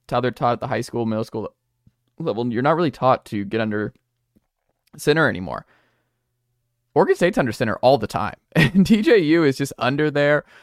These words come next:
uh, licking his hand, getting under the center before he goes up. And you're like, "What year is this?" It's really wild to see Oregon State play football in the year of twenty twenty-three. But,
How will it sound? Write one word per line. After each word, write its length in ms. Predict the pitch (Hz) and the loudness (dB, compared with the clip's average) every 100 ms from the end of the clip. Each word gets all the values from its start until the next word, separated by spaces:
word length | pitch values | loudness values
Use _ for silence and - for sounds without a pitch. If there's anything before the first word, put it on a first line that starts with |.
| _ - | _ -2
uh, 240 | 113 113 | 0 2
licking 240 | 120 170 | 0 -2
his 100 | 170 | -2
hand, 300 | 143 131 147 | 0 0 2
getting 140 | 147 147 | 0 0
under 200 | 151 139 | -4 -4
the 140 | 151 | -6
center 500 | - 120 120 135 139 | -2 -2 2 2 2
before 320 | 123 131 131 | 0 -6 -2
he 80 | 139 | 0
goes 220 | 131 131 | 2 4
up. 220 | 131 135 - | 4 2 0
And 120 | 131 | 0
you're 100 | 131 | 2
like, 220 | 127 - _ _ _ | 2 0 _ _ _
"What 220 | 165 392 | 2 2
year 280 | 160 160 262 | 4 4 6
is 220 | 165 120 | 4 0
this?" 260 | 104 - - | -8 -8 -2
It's 160 | 170 175 | -2 -2
really 360 | 156 202 277 208 | 0 2 2 0
wild 540 | 135 135 151 123 107 | 2 4 4 2 -2
to 100 | 131 | -8
see 360 | - 131 123 117 | -6 -6 -4 -4
Oregon 320 | 117 131 131 | 0 0 -2
State 300 | - 120 107 | -4 -6 -4
play 160 | 113 98 | -4 -4
football 500 | 113 - 95 80 78 | -6 -6 -6 -6 -6
in 220 | 107 107 | -6 -6
the 60 | |
year 260 | 104 104 101 | -6 -6 -6
of 120 | 104 - | -8 -10
twenty 240 | 117 104 | -10 -8
twenty-three. 480 | - 95 101 110 101 | -10 -12 -8 -6 -6
But, 320 | 95 101 | -4 -4